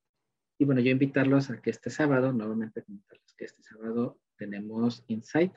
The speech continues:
que es una entrevista, es una entrevista con Esther Sánchez González, que es autora de Filosofía en la Red, a las doce treinta del mediodía de la Ciudad de México. Igual ahí en la descripción les dejamos los horarios,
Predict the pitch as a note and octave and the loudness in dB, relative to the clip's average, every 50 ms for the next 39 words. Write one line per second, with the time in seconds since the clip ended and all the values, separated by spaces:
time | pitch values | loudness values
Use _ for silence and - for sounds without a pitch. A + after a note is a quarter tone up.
0 | _ _ - A2 - - - A2+ A2+ A2+ A2+ - - G#2+ A#2 A#2 - _ - D#3 | _ _ -18 -18 -16 -14 -10 -10 -10 -10 -10 -12 -12 -10 -10 -10 -10 _ -8 -6
1 | D3 C#3+ - - A2 A2 _ - - - - _ - - - - - - - - | -6 -6 -8 -12 -14 -16 _ -16 -16 -16 -16 _ -20 -20 -16 -14 -12 -12 -14 -12
2 | _ - A2+ G#2+ A#2 A#2 A#2 - A2 - A2+ A2 - D3 D3+ D#3+ D#3 - A#2+ A2 | _ -8 -4 -2 -2 -2 0 0 -2 -2 -2 -4 -2 -2 -2 -2 -2 -4 -6 -10
3 | - A#2 A#2 - A2 G#2+ G#2+ G#2+ G#2 - - - - - _ _ - A#2 A#2 A2+ | -10 -10 -8 -4 -2 -2 -2 -2 -4 -6 -10 -18 -20 -20 _ _ -6 -6 -4 -2
4 | A2 D3 F3+ F#3+ - _ _ _ _ _ _ _ _ _ _ _ _ _ _ - | 0 0 0 0 -2 _ _ _ _ _ _ _ _ _ _ _ _ _ _ -4
5 | B2+ A#2+ A2+ - - A#2+ - C#3 C3+ B2 A#2+ A#2+ A#2 - C3 B2+ B2 A2 G#2+ A2 | -2 -2 -2 -2 -2 -2 0 0 2 2 2 2 4 2 0 0 0 0 -2 0
6 | A2 A2 A2+ A2 A#2 A#2+ B2+ C3 A#2 A2 G2+ - - A2 G#2+ G#2+ G#2 A#2+ C3+ - | 0 2 2 4 4 6 6 6 6 4 2 -2 -2 -2 0 0 0 0 0 -2
7 | - - - G#3 A#3 A#3 - _ _ _ _ _ _ _ - A#2+ B2 A#2+ A#2+ A#2 | -4 -2 0 0 0 -2 -4 _ _ _ _ _ _ _ -6 -2 0 2 4 6
8 | A#2 A#2 A#2+ A#2 A2 - - - - - A2+ A2+ A2+ A2 G#2+ - G#2+ G#2+ A2 G#2+ | 6 8 6 6 4 2 -4 -10 -6 -4 -2 -2 -2 -2 -4 -4 -4 -6 -6 -6
9 | G#2+ - - G#2+ G2 G#2+ A#2+ C#3+ E3+ - - - | -6 -8 -8 -4 -2 2 4 4 2 2 -2 -12